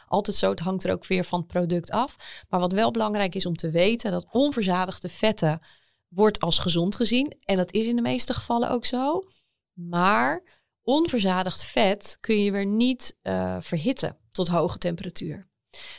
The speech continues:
Dus wat er dan bijvoorbeeld gebeurt, dan zegt ze, "Ja, we, wij frituren gezond in zonnebloemolie," ik noem maar een voorbeeld.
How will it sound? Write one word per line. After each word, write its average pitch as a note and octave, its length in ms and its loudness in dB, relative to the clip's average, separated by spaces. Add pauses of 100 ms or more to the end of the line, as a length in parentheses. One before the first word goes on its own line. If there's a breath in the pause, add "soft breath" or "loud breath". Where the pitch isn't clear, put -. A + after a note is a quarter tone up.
Dus F3+ 120 0
wat F#3+ 180 2
er G#3 60 2
dan F#3+ 120 2
bijvoorbeeld F#3 340 0
gebeurt, G#3 420 2
dan F#3+ 100 -2
zegt F3+ 200 -2
ze, G3 80 -2
"Ja, F#3+ 140 0
we, F#3+ 160 -4
wij F#3 340 -2
frituren G#3 580 0
gezond F3 680 0
in F#3+ 260 2
zonnebloemolie," F#3 760 2
ik B3+ 80 -6
noem G3 160 -2
maar F3 100 -2
een E3+ 60 -2
voorbeeld. E3 560 -2